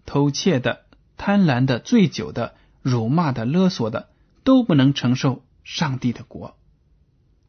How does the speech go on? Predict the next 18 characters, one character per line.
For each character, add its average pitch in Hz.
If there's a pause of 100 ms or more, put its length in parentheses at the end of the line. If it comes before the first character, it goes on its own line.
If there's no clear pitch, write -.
(600)
这 143
里 123
呢， 123 (640)
保 117
罗 127 (280)
在 143
对 131
基 151
督 151
徒 131
的 123
教 151
训 127
当 127
中 143 (280)
就 131
说 123
了， 117